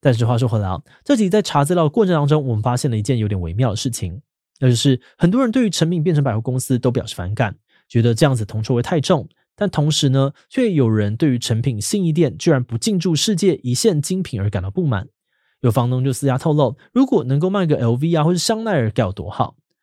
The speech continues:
我们觉得这个看似矛盾的两边说法呢，其实凸显出靠文化起家的成品如何在追求获利跟维系文化氛围之间找到一个大家都满意的平衡点，真的是蛮困难的。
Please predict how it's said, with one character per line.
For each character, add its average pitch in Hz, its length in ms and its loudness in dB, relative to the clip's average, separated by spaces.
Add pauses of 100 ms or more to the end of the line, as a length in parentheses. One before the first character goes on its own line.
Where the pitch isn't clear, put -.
(380)
我 123 60 -2
们 123 80 4
觉 123 160 0
得 127 200 0 (180)
这 302 120 2
个 269 40 4
看 247 180 -2
似 220 200 -2
矛 135 180 2
盾 185 160 0
的 160 60 2
两 113 200 0
边 120 140 0
说 147 160 0
法 127 140 -2
呢， 104 200 -2
其 110 160 -4
实 120 80 0
凸 123 200 0
显 139 160 0
出 123 200 0
靠 139 200 0
文 117 200 -2
化 151 220 0
起 131 140 -10
家 127 100 -2
的 127 80 -4
成 117 220 -6
品 131 260 -2 (180)
如 165 140 4
何 175 160 2
在 185 140 0
追 208 160 -2
求 151 160 0
获 196 240 2
利 196 160 -2
跟 151 240 -2
维 113 180 -2
系 160 220 -2
文 107 200 0
化 156 220 2
氛 147 120 0
围 131 120 0
之 110 100 -2
间 117 280 -2
找 107 180 -2
到 117 160 0
一 110 80 0
个 110 100 -2
大 151 160 0
家 127 160 0
都 120 140 0
满 117 220 -2
意 123 80 0
的 110 80 0
平 95 180 -6
衡 107 160 0
点， 117 220 0 (400)
真 131 100 4
的 127 140 4
是 110 240 0
蛮 95 120 -2
困 117 160 2
难 98 160 -4
的。 98 200 -10